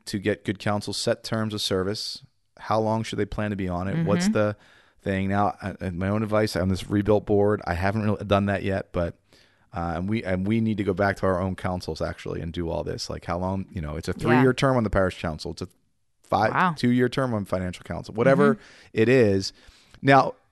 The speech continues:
Speaker 1: here's a really key thing on the terms of service. The terms of service should serve you in creating clear expectations, but should, I would say, not limit how long you have somebody serve on a council. So don't, like, box yourself in. So, all right, it's a three-year term and you get two terms, in six years they're out or whatever.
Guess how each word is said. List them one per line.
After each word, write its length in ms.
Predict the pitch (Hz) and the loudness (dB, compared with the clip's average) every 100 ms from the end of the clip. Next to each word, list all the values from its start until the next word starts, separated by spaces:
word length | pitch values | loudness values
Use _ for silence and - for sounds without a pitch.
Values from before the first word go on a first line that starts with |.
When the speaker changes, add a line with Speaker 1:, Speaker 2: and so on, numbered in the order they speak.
| - | -4
Speaker 1:
here's 300 | - 185 160 | 4 6 6
a 60 | |
really 260 | 131 135 123 | 6 8 6
key 180 | - 113 | 4 0
thing 200 | 127 110 | 0 0
on 60 | |
the 60 | 95 | 0
terms 200 | 107 95 | -2 -4
of 60 | - | -2
service. 400 | 92 80 76 - _ _ _ _ 110 | -2 -2 -6 -14 _ _ _ _ -8
The 60 | |
terms 320 | - 180 214 | 0 2 2
of 80 | 170 | 0
service 320 | - 139 131 - | 4 4 4 2
should 180 | 101 | -2
serve 440 | - - 143 147 123 | -2 2 4 4 4
you 160 | 123 | 2
in 80 | 104 | 2
creating 400 | - 110 110 113 | 0 0 2 0
clear 300 | - 113 113 | -2 2 4
expectations, 920 | 107 - 90 - 123 127 139 135 - - _ _ _ | 2 0 -4 -2 -2 -2 -4 -6 -8 -16 _ _ _
but 100 | 107 | -4
should, 220 | - 107 - | 0 0 2
I 160 | 110 131 | 4 6
would 140 | 127 | 4
say, 160 | - 104 | 4 2
not 340 | 101 110 - | 4 2 2
limit 280 | 104 104 92 | 0 0 0
how 160 | 92 95 | -2 -2
long 240 | 92 92 | -2 -2
you 60 | 90 | -2
have 120 | 85 | -4
somebody 240 | 92 85 | -4 -6
serve 260 | - 87 82 | -4 -4 -4
on 100 | 80 | -8
a 40 | |
council. 460 | - 71 78 - - _ _ _ _ _ _ | -8 -10 -10 -16 -18 _ _ _ _ _ _
So 100 | - | -2
don't, 300 | 127 151 156 - - | 6 6 6 2 0
like, 300 | 127 113 - - | 4 4 4 4
box 300 | 113 113 107 | 6 4 -2
yourself 380 | - 98 90 | 0 0 0
in. 220 | 95 82 76 | -2 -4 -4
So, 200 | 101 90 | -2 -2
all 160 | 87 - _ _ - | -2 -8 _ _ 0
right, 60 | 117 | 2
it's 100 | 117 | 2
a 40 | |
three-year 320 | 139 151 147 | 2 6 6
term 560 | 139 135 127 127 123 120 | 4 4 4 4 2 0
and 80 | 104 | 0
you 40 | 101 | 0
get 120 | 110 | 2
two 160 | 135 123 | 2 2
terms, 440 | 123 113 110 98 | 4 4 2 -2
in 80 | 95 | -2
six 260 | - 131 127 | -2 0 2
years 240 | 113 104 | 2 2
they're 160 | 98 92 | 0 -2
out 160 | 73 80 | -2 -2
or 60 | |
whatever. 380 | 90 101 85 85 | 0 2 0 -4